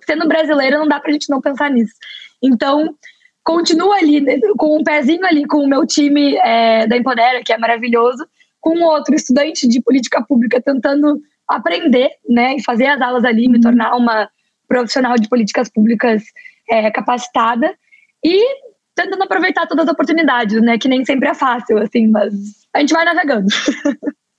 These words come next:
Speaker 2: Máximo. Eu saio até desse papo um pouco mais esperançosa. Ontem também, por coincidência, eu tava ouvindo um,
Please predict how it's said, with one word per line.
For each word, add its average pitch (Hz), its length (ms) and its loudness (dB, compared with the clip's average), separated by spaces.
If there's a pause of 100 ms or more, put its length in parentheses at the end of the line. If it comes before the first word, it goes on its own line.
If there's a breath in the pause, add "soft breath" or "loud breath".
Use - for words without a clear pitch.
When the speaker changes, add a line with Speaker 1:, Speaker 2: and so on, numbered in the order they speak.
Speaker 2:
Máximo. 220 580 2
Eu 240 140 2
saio 285 280 0
até 294 180 0
desse 320 260 -2
papo 262 340 0
um 262 80 2
pouco 269 200 0
mais 277 160 2
esperançosa. 254 800 0 (240 loud breath)
Ontem 370 300 2
também, 294 600 2
por 269 140 0
coincidência, 277 640 2
eu 269 40 -2
tava 254 140 2
ouvindo 262 420 2
um, 233 540 4